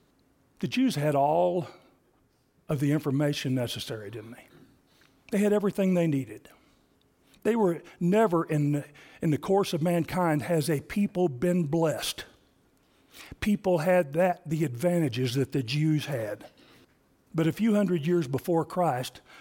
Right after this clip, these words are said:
the prophet Hosea, talking to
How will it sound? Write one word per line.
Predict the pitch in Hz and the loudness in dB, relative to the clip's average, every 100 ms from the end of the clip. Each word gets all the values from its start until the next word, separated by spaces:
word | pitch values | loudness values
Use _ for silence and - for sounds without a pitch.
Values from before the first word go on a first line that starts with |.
| - | -14
the | |
prophet | - 170 170 160 - | -2 0 0 -2 0
Hosea, | 151 127 147 131 110 - _ _ _ _ _ _ _ - - - | -2 0 -2 -2 -6 -12 _ _ _ _ _ _ _ -20 -20 -8
talking | - 165 170 180 165 | 0 0 0 -2 -6
to | - 165 156 | -2 0 0